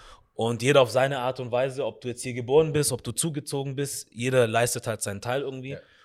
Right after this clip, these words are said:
Speaker 1: Und ich möchte halt hören, wie auch Tarek richtig gesagt hat, am Ende möchte ich halt schon, dass die Leute ein bisschen so mit ein bisschen Motivation vielleicht auch rausgehen und sagen,
Speaker 2: Mhm.
Speaker 1: hey, pass mal auf, ich hab jetzt grad jemanden gesehen, der hat einen ähnlichen Background wie ich oder sie und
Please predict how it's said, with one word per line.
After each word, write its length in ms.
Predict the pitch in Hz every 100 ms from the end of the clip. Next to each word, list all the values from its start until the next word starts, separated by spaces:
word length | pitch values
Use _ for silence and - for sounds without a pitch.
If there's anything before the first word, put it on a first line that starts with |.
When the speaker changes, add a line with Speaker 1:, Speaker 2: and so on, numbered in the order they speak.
| -
Speaker 1:
Und 120 | 113
ich 80 | 135
möchte 220 | 151 -
halt 160 | 131 143
hören, 160 | 143
wie 80 | 127
auch 80 | 110
Tarek 240 | 127 131
richtig 280 | 127 - 127
gesagt 300 | 135 135 -
hat, 180 | 139 135 - _ - -
am 140 | 90 110
Ende 160 | 156
möchte 240 | 151 135 135
ich 80 |
halt 100 | 131
schon, 180 | - 151
dass 140 | 139 -
die 80 |
Leute 300 | 117 123 123
ein 100 | 123
bisschen 400 | 117 131 - 123
so 400 | 123 117 117 113 - _ _ _ _ _ _ _ _ _ _ _ _ _ -
mit 280 | 120 120
ein 40 | 117
bisschen 220 | 147 139
Motivation 480 | 127 120 120 - 226
vielleicht 240 | 139 110
auch 120 | 104
rausgehen 300 | 107 101 107
und 80 | 107
sagen, 180 | 104 110
Speaker 2:
Mhm. 40 |
Speaker 1:
hey, 60 | 135
pass 180 | 139 131
mal 100 | 135
auf, 140 | 147
ich 60 | 135
hab 120 | 139
jetzt 140 | 127 -
grad 200 | 131 131
jemanden 300 | 131 120 113
gesehen, 400 | 117 131 151 139
der 120 | 123
hat 160 | 123
einen 80 | 127
ähnlichen 380 | - 143 139 131
Background 420 | 135 139 131 117
wie 140 | 113 135
ich 180 | 160 - _ - -
oder 220 | 104 120
sie 380 | 113 123 156 160 - _ _ -
und 440 | 123 120 120 -